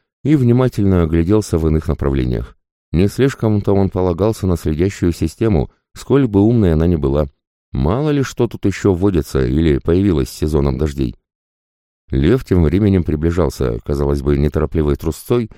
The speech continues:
но поразительно быстро. Деловито проследовал мимо, глянув разок в их сторону, и вскоре пропал из виду в стороне озера. «Чи гэпнусь я дрючком пропертый,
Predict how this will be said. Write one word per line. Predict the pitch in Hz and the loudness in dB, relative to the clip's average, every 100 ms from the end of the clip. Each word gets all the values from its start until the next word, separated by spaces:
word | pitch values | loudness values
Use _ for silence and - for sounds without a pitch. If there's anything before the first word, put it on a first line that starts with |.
| _ _ _ _ | _ _ _ _
но | 98 147 | 0 2
поразительно | 175 170 139 147 151 147 | 2 0 0 0 0 0
быстро. | 107 - 62 - _ _ _ _ - | 0 -2 -6 -8 _ _ _ _ -12
Деловито | 62 67 69 71 71 | -4 0 2 0 -2
проследовал | 71 67 76 67 65 | -4 -4 -2 -2 0
мимо, | 71 101 107 98 - _ _ - | 2 2 2 -2 -6 _ _ -4
глянув | 71 104 127 110 | 0 2 2 2
разок | 98 95 104 104 | 0 2 0 0
в | |
их | 101 | -2
сторону, | - 82 71 67 67 - _ _ - | 0 0 0 0 -2 -6 _ _ -4
и | 165 | -2
вскоре | 170 147 160 | -2 0 0
пропал | 143 117 113 117 | 0 -2 2 2
из | 98 | 2
виду | 87 113 120 113 | 2 2 2 0
в | |
стороне | - 87 80 78 | 0 0 2 2
озера. | 67 62 60 57 _ _ _ _ _ _ _ _ | 0 -2 -6 -10 _ _ _ _ _ _ _ _
«Чи | - - 135 | -18 -6 -4
гэпнусь | 113 110 135 123 123 - | -2 -2 0 2 2 2
я | 127 117 | 0 0
дрючком | 107 123 - 117 110 | 0 -4 -2 0 0
пропертый, | - 101 113 101 - 80 | -2 0 0 0 0 -2